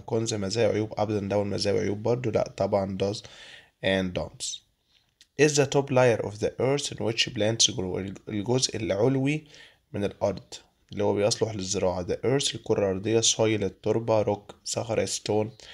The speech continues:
حجر، طبعًا ده soil، التربة. Are very small living things، كائنات حية صغيرة جدًا. That cause disease، يبقى اللي عايز اللي هي الإيه؟ البكتيريا. بكتيريا ده المفرد، بكتيريا وهنا ار جمع. سيلز، خلايا. تيشوز، مناديل،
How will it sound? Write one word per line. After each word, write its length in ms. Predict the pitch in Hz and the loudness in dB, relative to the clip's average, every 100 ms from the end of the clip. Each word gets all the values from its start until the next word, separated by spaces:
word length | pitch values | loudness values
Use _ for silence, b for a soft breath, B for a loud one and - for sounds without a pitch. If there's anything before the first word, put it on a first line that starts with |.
| B B B _ | B B B _
حجر، 300 | 107 104 98 | 2 4 2
طبعًا 440 | - 98 98 95 | 0 0 0 -2
ده 100 | 95 | 0
soil، 400 | - - 98 95 - | 2 2 0 -2 -8
التربة. 500 | 98 - - - - _ _ b b b b _ - - | -14 -12 -14 -14 -20 _ _ b b b b _ -16 -4
Are 320 | 147 156 156 | 0 4 2
very 400 | 143 131 143 143 | 2 2 4 6
small 480 | 135 - 131 139 139 | 4 2 0 0 0
living 640 | 131 123 131 127 131 127 123 | 0 2 2 2 0 -2 -4
things، 400 | 117 101 95 - - _ B B B B B _ | -6 -6 -6 -8 -8 _ B B B B B _
كائنات 360 | - 110 123 - | -4 -2 -2 0
حية 260 | 127 127 | 2 4
صغيرة 480 | 117 104 104 107 113 | 2 2 2 4 4
جدًا. 440 | 107 110 98 98 | 2 -2 -2 -4
That 140 | 95 92 | -2 -6
cause 400 | - 117 117 113 | -2 0 0 0
disease، 600 | 110 95 92 92 - - | -4 -4 -4 -4 -6 -6
يبقى 240 | 98 98 92 | -4 -2 -2
اللي 120 | 95 | 2
عايز 260 | 98 107 | 2 0
اللي 120 | 110 98 | 0 0
هي 80 | |
الإيه؟ 160 | 101 101 | 0 0
البكتيريا. 640 | 104 107 - - 113 98 | -2 -2 -2 0 0 0
بكتيريا 500 | 92 95 - 113 113 | -4 -8 -4 0 0
ده 180 | 104 98 | 0 -2
المفرد، 440 | 101 113 - 117 110 | -4 -4 0 0 0
بكتيريا 440 | 113 - 104 104 | -8 -4 -2 0
وهنا 320 | 104 104 101 | 0 2 0
ار 60 | 101 | 0
جمع. 340 | 104 123 147 - B B B B _ | 2 2 0 -8 B B B B _
سيلز، 340 | - 113 107 | 0 2 2
خلايا. 380 | 101 98 98 101 | 0 2 2 2
تيشوز، 420 | 101 110 - - | 0 -4 -4 -6
مناديل، 540 | 98 95 87 104 123 | -4 -4 -4 -4 -4